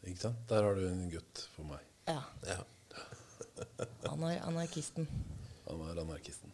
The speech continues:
Speaker 2: Ja.
Speaker 1: Nei, for det er noe med det.
Speaker 2: Det er stilig, da.
Speaker 1: Det er mange måter å
Speaker 2: Det er tøft.
Speaker 1: disrespektere penger på.
Speaker 2: Mm.
Speaker 1: Eller å, men det, og det grepet som penger har på folk.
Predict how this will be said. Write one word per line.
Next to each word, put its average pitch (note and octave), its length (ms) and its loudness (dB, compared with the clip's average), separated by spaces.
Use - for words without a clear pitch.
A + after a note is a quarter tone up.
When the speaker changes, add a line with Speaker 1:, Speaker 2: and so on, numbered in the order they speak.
Speaker 2:
Ja. - 140 -4
Speaker 1:
Nei, A2+ 120 12
for C3+ 100 12
det C#3 60 12
er C#3+ 80 12
noe C3+ 100 12
med B2+ 140 12
det. B2+ 80 12
Speaker 2:
Det E3+ 80 12
er F3 80 12
stilig, D#3+ 180 12
da. E3+ 80 12
Speaker 1:
Det A#2 100 6
er C3 80 12
mange C3+ 220 12
måter A2+ 320 12
å A#2+ 80 12
Speaker 2:
Det A#2 80 12
er A#2 100 12
tøft. A#2 160 8
Speaker 1:
disrespektere A2+ 800 6
penger A2 240 4
på. C#3+ 100 2
Speaker 2:
Mm. F3+ 280 0
Speaker 1:
Eller A#2 220 4
å, A2+ 80 4
men A2+ 280 2
det, A2 160 8
og G#2+ 140 4
det G#2+ 120 8
grepet F#2+ 400 4
som G#2 80 2
penger F2+ 300 4
har D#2 80 0
på - 180 -2
folk. - 300 -2